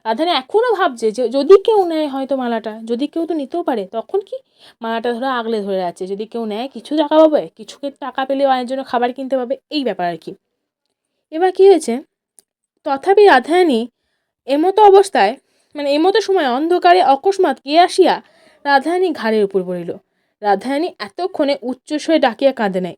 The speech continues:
এক্ষণে উচ্চস্বরে কাঁদিল। মানে, একেতেই রাধারানী কাঁদছে, খুব ভয়ে আছে, তারপর বৃষ্টি পড়ছে, কাদা হয়েছে, অন্ধকার। তোমরাই ভাবো,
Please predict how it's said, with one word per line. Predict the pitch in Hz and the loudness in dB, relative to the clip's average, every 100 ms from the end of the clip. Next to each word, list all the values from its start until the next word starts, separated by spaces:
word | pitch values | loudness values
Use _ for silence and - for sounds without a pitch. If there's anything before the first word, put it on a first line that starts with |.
| _ | _
এক্ষণে | 277 - - 403 | -16 -14 -6 -4
উচ্চস্বরে | 392 240 202 - 185 | -4 -6 -10 -8 -8
কাঁদিল। | 180 170 170 185 - _ _ _ _ - | -8 -12 -10 -12 -14 _ _ _ _ -12
মানে, | 208 | -12
একেতেই | 175 - 269 | -12 -4 0
রাধারানী | 240 202 247 254 | 0 0 -4 -6
কাঁদছে, | 226 214 208 202 208 - _ _ _ _ _ | -4 -4 -2 -2 -4 -6 _ _ _ _ _
খুব | 214 | -12
ভয়ে | 190 208 226 | -4 0 2
আছে, | 214 - 208 | 0 0 -2
তারপর | 208 202 | 0 0
বৃষ্টি | 226 - 233 | -2 -4 -2
পড়ছে, | 214 202 - 202 | -2 -2 -2 -4
কাদা | 208 196 226 | -4 -6 -6
হয়েছে, | 226 208 214 | -6 -6 -6
অন্ধকার। | 196 226 233 202 185 - _ _ _ - | -4 -4 -4 -2 -4 -6 _ _ _ -2
তোমরাই | 311 370 381 | 2 6 6
ভাবো, | 294 254 | 6 2